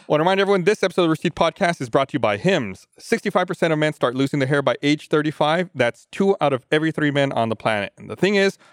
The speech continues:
when you start to notice hair loss, it's too late. It's easier to keep the hair you have than to replace the hair you've lost. If you have this problem, check out four hims dot com. It's a one-stop shop for hair loss, skincare, and sexual wellness for men. Hims provides medical-grade solutions, real doctors who offer quality generic equivalents to name-brand prescriptions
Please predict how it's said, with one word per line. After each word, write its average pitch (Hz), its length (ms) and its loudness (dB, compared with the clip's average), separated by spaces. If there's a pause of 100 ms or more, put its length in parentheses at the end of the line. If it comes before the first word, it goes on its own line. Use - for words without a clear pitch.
when 131 100 -4
you 123 40 -2
start 214 200 -2
to - 60 -12
notice 196 260 0
hair 180 180 0
loss, 175 320 -2
it's 120 220 -4
too 123 240 -4
late. 101 300 -2 (280)
It's - 120 -20
easier 127 240 0
to 107 80 -10
keep 214 180 -4
the 170 100 -2
hair 160 120 0
you 160 140 -4
have 147 220 0
than 120 120 -4
to 98 40 -4
replace 113 300 -4
the 117 80 -8
hair 117 160 -2
you've 104 160 -6
lost. 170 360 -2 (340)
If - 160 -6
you 214 140 2
have 196 180 0
this 180 120 0
problem, 175 360 -2
check - 260 -4
out 135 180 -2
four 151 240 0
hims 151 280 -2
dot 123 220 -2
com. 92 360 -4 (220)
It's - 100 -10
a 107 40 -2
one-stop 156 380 0
shop 156 280 -2
for 107 120 -8
hair 190 160 0
loss, 190 300 -2
skincare, 160 460 -2
and 110 120 -4
sexual 156 400 -2
wellness 139 280 0
for 123 100 -6
men. 185 260 0 (420)
Hims 202 180 0
provides 160 340 0
medical-grade 180 460 0
solutions, 156 500 -2
real 165 220 2
doctors 151 380 -2
who 147 100 -2
offer 120 160 -2
quality 170 400 -2
generic 147 380 -2
equivalents 143 480 -2
to - 100 -12
name-brand 120 400 0
prescriptions 202 560 -4